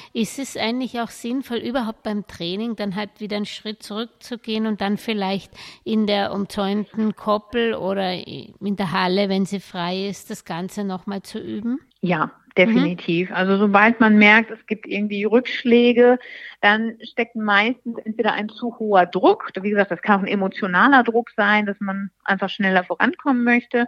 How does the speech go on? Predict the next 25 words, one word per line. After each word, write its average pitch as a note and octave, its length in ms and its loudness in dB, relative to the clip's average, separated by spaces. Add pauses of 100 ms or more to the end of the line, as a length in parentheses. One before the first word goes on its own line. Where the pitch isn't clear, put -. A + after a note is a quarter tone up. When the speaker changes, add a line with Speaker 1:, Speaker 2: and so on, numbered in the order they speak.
Speaker 2:
oder A#3 480 4
eben G#3+ 360 -6
ein F#3+ 600 -6
zu B3+ 200 -10
schnell G#3+ 340 -2
gewählter F#3 500 0
Trainingsweg, B3 840 -2 (240)
äh, A3+ 160 2
dahinter. A#3 680 4 (320)
Und G3+ 240 2
da F#3 120 6
kann G3 160 -4
man F3+ 100 -2
auch F3 100 -4
sagen, E3 260 0
„Nee, E3 360 -2
okay, - 280 -4
die E3+ 140 -4
nächsten A3 300 2
zwei, G3+ 180 4
drei F#3+ 180 2
Tage G3 340 4
trainieren G3+ 440 -2
wir F3+ 180 0
wieder F3+ 440 4